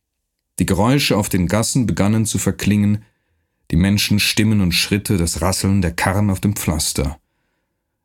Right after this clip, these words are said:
Er lauschte den Geräuschen mit einer für ihn ungewöhnlichen Nachdenklichkeit.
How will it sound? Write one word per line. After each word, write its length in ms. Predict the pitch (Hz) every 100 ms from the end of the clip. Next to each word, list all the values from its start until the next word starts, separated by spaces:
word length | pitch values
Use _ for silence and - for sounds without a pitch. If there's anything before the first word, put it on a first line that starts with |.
| -
Er 80 | 80
lauschte 400 | 95 131 143 160
den 160 | 147
Geräuschen 560 | 139 98 95 117 - 131
mit 180 | 117 -
einer 220 | 104 107
für 160 | - 113
ihn 260 | 113 117
ungewöhnlichen 840 | 120 175 156 92 92 92 98 123 131
Nachdenklichkeit. 1000 | 139 143 85 73 73 - 71 73 -